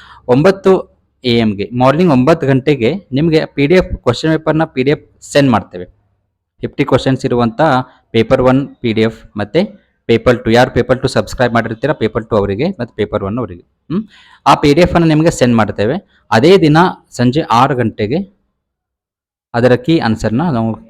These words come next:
ಕಳಿಸ್ತೇವೆ ಅದೇ ಗ್ರೂಪ್‌ನಲ್ಲಿ. ನೀವು ನೋಡ್ಕೋಬಹುದು, ಫಿಫ್ಟಿ ಕ್ವಶನ್ಸ್ ಏನ್ ಕಳಿಸ್ತೇವಲ್ಲ ಒಂಬತ್ತು ಗಂಟೆಗೆ, ನಿಮಗೆ ಸಂಜೆ ಆರು ಗಂಟೆವರೆಗೂ ಕೂಡ ಟೈಮ್ ಇರ್ತದೆ ಆ ಕ್ವಶನ್ ಪೇಪರ್ ಬಿಡಿಸೋದಕ್ಕೆ. ಓಕೆ, ಆರು ಗಂಟೆವರೆಗೂ ಕೂಡ ಟೈಮ್ ಇರ್ತದೆ. ಆಮೇಲೆ ಆರು ಗಂಟೆ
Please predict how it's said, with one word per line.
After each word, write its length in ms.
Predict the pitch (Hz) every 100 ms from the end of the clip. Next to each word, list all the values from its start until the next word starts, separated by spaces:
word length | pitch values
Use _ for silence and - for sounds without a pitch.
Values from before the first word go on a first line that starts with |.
| -
ಕಳಿಸ್ತೇವೆ 420 | 127 110 - 101
ಅದೇ 200 | 101 131
ಗ್ರೂಪ್‌ನಲ್ಲಿ. 500 | 135 110 - 95 92 - _ _ _ _ _ _ -
ನೀವು 140 | 160
ನೋಡ್ಕೋಬಹುದು, 640 | 156 - 156 110 101 98 - -
ಫಿಫ್ಟಿ 260 | 135 -
ಕ್ವಶನ್ಸ್ 380 | 165 143 156 147
ಏನ್ 120 | 143
ಕಳಿಸ್ತೇವಲ್ಲ 420 | 135 135 - 123
ಒಂಬತ್ತು 280 | 117 120 123
ಗಂಟೆಗೆ, 300 | 120 113 127
ನಿಮಗೆ 580 | 147 156 160 156 - _
ಸಂಜೆ 300 | - 135 139
ಆರು 260 | 123 127 151
ಗಂಟೆವರೆಗೂ 420 | 147 135 143 131
ಕೂಡ 120 | 143
ಟೈಮ್ 320 | 156 - 117 101
ಇರ್ತದೆ 420 | 95 92 95 - _ _ _ 113
ಆ 80 |
ಕ್ವಶನ್ 420 | 113 - 110 - 123
ಪೇಪರ್ 120 | 127
ಬಿಡಿಸೋದಕ್ಕೆ. 640 | 110 107 107 98 - - _ _ _ _ -
ಓಕೆ, 420 | 113 147 117 - _ _ _ _ _ _ _ _ -
ಆರು 200 | 127 131
ಗಂಟೆವರೆಗೂ 340 | 131 135 135
ಕೂಡ 120 | 135
ಟೈಮ್ 280 | - 110 110
ಇರ್ತದೆ. 300 | 101 107 156
ಆಮೇಲೆ 380 | - 135 147 147
ಆರು 160 | 127
ಗಂಟೆ 480 | 131 127 135 135 _